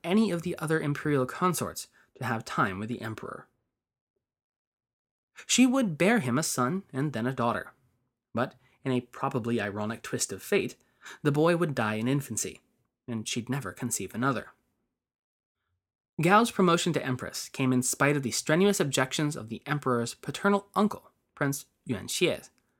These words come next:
Yes, the same one who had carried Xuanwu's father back from the war front almost a decade prior, and later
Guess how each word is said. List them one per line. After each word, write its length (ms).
Yes, 300
the 140
same 260
one 140
who 140
had 120
carried 260
Xuanwu's 440
father 400
back 260
from 140
the 80
war 200
front 280
almost 240
a 40
decade 380
prior, 380
and 160
later 260